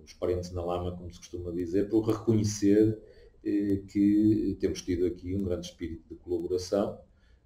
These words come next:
e alguns elementos da Assembleia têm sido, eh, e têm dado sinais disso. E, portanto, digamos que vamos caminhando, mesmo o relacionamento com o representante da C D U tem sido muito cordato e excelente, e temos tido,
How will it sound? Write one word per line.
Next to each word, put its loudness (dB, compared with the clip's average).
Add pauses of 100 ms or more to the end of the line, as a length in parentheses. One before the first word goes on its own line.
e 0
alguns 0
elementos -6
da -10
Assembleia 0
têm -4
sido, 0
eh, -6
e -8
têm -2
dado -4
sinais -2
disso. 2 (600)
E, -14
portanto, -10
digamos -12
que -8 (180)
vamos -12
caminhando, 0
mesmo -8
o -6
relacionamento -12
com -14
o -14
representante -16
da -14
C -8
D -6
U -4
tem -14
sido -6 (540)
muito -8
cordato 0
e 0
excelente, 0
e -4
temos -8
tido, -6